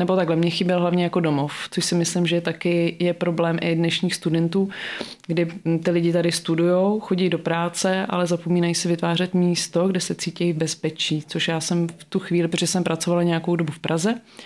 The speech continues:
eh, asi šest, sedm let jsem byla vlastně část na Malostranském náměstí a část na letišti, ale vlastně, eh, partnera a rodinu jsem měla v Liberci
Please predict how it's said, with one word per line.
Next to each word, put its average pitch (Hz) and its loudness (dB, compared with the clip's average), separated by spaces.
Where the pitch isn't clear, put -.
eh, - -4
asi 165 -2
šest, - -2
sedm 165 2
let 165 0
jsem 165 0
byla 165 0
vlastně 165 -2
část 151 -4
na 175 2
Malostranském 190 0
náměstí 180 0
a 180 0
část 170 -2
na 170 0
letišti, 180 -2
ale 175 2
vlastně, 175 0
eh, - -10
partnera 175 0
a 175 0
rodinu 170 2
jsem 170 -2
měla 165 2
v 151 -6
Liberci 170 -2